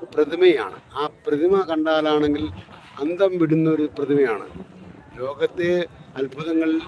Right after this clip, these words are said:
ഒരു അത്ഭുതമായിട്ട് തന്നെ കാണുന്നത്. ഇത് ഒരുപാട് അകലെ, അഞ്ഞൂറ് മീറ്റർ അകലെ നിൽക്കുന്നത് ഞാൻ സൂം ചെയ്താണ് കാണിക്കുന്നത്. ഇവിടെ തന്നെ ഈ അമ്പലത്തിനടുത്ത് തന്നെയാണെങ്കിൽ ഇപ്പൊ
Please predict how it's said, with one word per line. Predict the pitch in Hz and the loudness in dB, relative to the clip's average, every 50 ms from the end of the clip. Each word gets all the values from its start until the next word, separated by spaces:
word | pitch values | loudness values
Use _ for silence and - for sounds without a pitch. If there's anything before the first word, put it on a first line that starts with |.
| - - - - - - - - - - 139 | -10 -16 -20 -20 -20 -20 -20 -20 -20 -16 -4
ഒരു | 151 175 185 170 - - - 170 | 0 2 2 2 2 -2 -6 -6
അത്ഭുതമായിട്ട് | 165 156 - 165 160 175 170 165 165 165 165 165 165 | -6 -6 -4 -2 -2 0 0 0 -2 -2 -2 -2 -2
തന്നെ | 160 160 165 151 147 | -2 -2 -2 -2 -2
കാണുന്നത്. | 139 139 139 135 135 131 | -2 -2 0 0 0 0
ഇത് | 131 135 139 139 | -2 -2 -4 -4
ഒരുപാട് | 139 139 143 160 165 170 165 165 | -4 -2 0 0 2 2 2 0
അകലെ, | 160 165 165 160 151 | -2 -2 -2 -4 -4
അഞ്ഞൂറ് | 147 151 160 165 170 170 175 165 170 | -2 -2 0 0 0 0 0 0 0
മീറ്റർ | 156 156 151 156 147 | 0 0 0 -2 -4
അകലെ | 139 147 151 156 147 143 | -2 -2 -4 -4 -4 -6
നിൽക്കുന്നത് | 135 - 135 147 151 151 151 151 | -8 -8 -6 -4 -4 -2 -2 -4
ഞാൻ | 151 147 - | -4 -6 -8
സൂം | - 151 160 175 180 165 | -4 -2 0 0 0 0
ചെയ്താണ് | 170 165 156 151 147 147 147 135 135 | 0 0 2 0 0 0 -2 -2 -2
കാണിക്കുന്നത്. | 131 131 131 135 139 123 107 92 - - - - - - - - - - - - - 127 | -4 -2 -2 -2 -2 -2 -2 -6 -8 -12 -14 -16 -18 -20 -20 -20 -20 -20 -18 -12 -4 2
ഇവിടെ | 139 170 175 - 180 | 4 4 4 4 2
തന്നെ | 170 175 175 170 170 147 - - - - - - - - 147 170 | 2 2 2 0 -2 -4 -10 -16 -20 -20 -20 -18 -4 0 4 4
ഈ | 190 170 | 4 4
അമ്പലത്തിനടുത്ത് | 160 156 156 160 160 156 170 170 165 160 151 151 - 165 165 160 | 4 0 -2 -4 -4 -2 -2 -2 -2 -2 -4 -6 -6 -6 -4 -2
തന്നെയാണെങ്കിൽ | 156 151 151 147 147 147 151 151 147 147 147 135 | 0 2 2 2 2 0 0 -2 -4 -4 -6 -6
ഇപ്പൊ | 147 143 | -6 -4